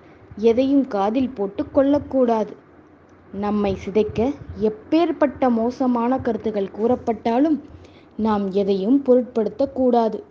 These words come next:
முன்னேறிக்கொண்டே இருக்க வேண்டும். பொறுமையை விட மேலான தவம், தவமும் இல்லை, திருப்தியை விட மேலான இன்பமும் இல்லை, இரக்கத்தை விட உயர்ந்த அறமும் இல்லை,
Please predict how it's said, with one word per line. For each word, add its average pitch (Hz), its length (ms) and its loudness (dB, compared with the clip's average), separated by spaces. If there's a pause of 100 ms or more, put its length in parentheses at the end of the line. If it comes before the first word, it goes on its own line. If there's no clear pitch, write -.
(480)
முன்னேறிக்கொண்டே 262 1120 2
இருக்க 320 360 0
வேண்டும். 262 420 2 (680)
பொறுமையை 220 580 4
விட 254 340 2 (140)
மேலான 190 680 0
தவம், 240 720 2
தவமும் 247 540 2
இல்லை, 247 440 0 (580)
திருப்தியை 302 520 4
விட 247 260 2
மேலான 202 680 -2
இன்பமும் 262 640 4
இல்லை, 196 260 -6 (680)
இரக்கத்தை 220 580 0
விட 240 420 2
உயர்ந்த 247 480 2
அறமும் 233 540 4
இல்லை, 269 360 2